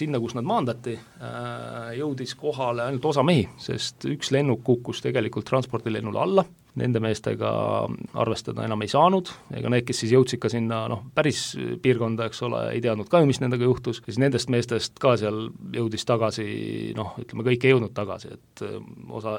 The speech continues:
jäi seal isegi, noh, kohe ju tulevahetused seal, äh, vaenlasega ja, ja vangi langemine, äh, viga saanud, äh, ja isegi omade tulest, äh, seal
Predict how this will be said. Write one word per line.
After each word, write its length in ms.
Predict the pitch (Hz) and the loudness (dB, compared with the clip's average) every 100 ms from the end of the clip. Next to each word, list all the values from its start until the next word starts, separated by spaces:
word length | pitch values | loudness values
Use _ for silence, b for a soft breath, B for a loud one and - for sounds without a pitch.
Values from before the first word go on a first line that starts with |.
| - | -8
jäi 300 | 123 120 110 | -10 -6 -6
seal 160 | 113 107 | -6 -8
isegi, 300 | 107 117 117 | -8 -8 -8
noh, 160 | 120 - | -8 -6
kohe 260 | 139 120 120 | 0 2 2
ju 100 | 117 | 0
tulevahetused 600 | 135 123 131 120 113 107 - | 2 4 4 2 -6 -8 -4
seal, 260 | 104 107 110 113 | -4 -4 -4 -2
äh, 340 | 113 107 107 110 107 | -2 -2 -2 -2 0
vaenlasega 600 | 135 110 101 107 110 107 107 | 2 2 0 -6 -6 -4 -2
ja, 160 | 107 104 | 0 0
ja 160 | 104 104 101 113 | -2 -2 0 0
vangi 240 | 127 107 | 0 2
langemine, 580 | 113 107 101 104 104 101 98 98 101 110 107 | 0 0 -2 -4 -4 -4 -6 -6 -6 -6 -4
äh, 100 | 104 101 - | -4 -6 -4
viga 220 | 127 131 113 | 2 4 4
saanud, 720 | 113 107 101 101 - _ - | 2 -2 -4 -8 -10 _ -6
äh, 160 | 104 98 - B B B B - | -4 -6 -10 B B B B -14
ja 140 | - 104 | -8 -6
isegi 200 | 107 110 | -2 2
omade 260 | 120 113 | 2 4
tulest, 420 | 123 143 - - - | 6 6 4 -8 -16
äh, 520 | - - - - - | -16 -14 -14 -12 -12
seal 240 | 113 104 | -8 -8